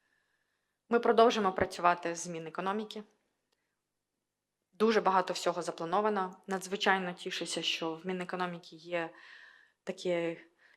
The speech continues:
лідерський склад. І сьогодні з нами буде Таня Пережна. І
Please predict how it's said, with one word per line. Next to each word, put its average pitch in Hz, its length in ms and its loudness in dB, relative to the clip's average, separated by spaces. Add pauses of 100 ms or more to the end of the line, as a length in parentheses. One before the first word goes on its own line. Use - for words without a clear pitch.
лідерський 208 500 0
склад. 202 560 4 (1700)
І 196 440 2 (400)
сьогодні 185 440 2
з 180 80 -10
нами 180 200 0
буде 165 200 -4
Таня 214 320 4
Пережна. 202 580 0 (920)
І 175 440 -20